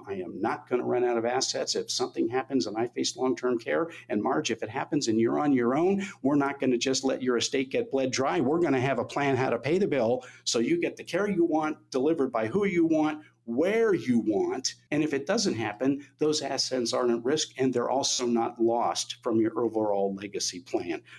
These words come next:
A lot there to, to talk about. So give me a call and let's just start with a candid conversation.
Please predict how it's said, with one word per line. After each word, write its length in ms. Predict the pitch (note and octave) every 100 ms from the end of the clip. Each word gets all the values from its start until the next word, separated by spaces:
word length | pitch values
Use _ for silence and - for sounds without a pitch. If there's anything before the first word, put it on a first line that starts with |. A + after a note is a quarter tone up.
| -
A 60 | A2+
lot 420 | A2+ A2+ C#3+ -
there 340 | D#3+ D#3 D3+ D3+ - -
to, 260 | - - - -
to 100 | C3
talk 360 | - D#3 D#3
about. 360 | E3+ D#3 G3 - _ _
So 180 | G3+ A#3+
give 120 | -
me 160 | G3 G3
a 60 |
call 340 | - - F#3+ F3
and 80 | C#3
let's 240 | E3+ E3+
just 220 | D#3 D3+
start 500 | - F#3 F3 G#2 - - _ -
with 140 | D#3+
a 40 |
candid 420 | E3+ - A2 G#2+ C3
conversation. 800 | - - - - F#3 E3+ F#3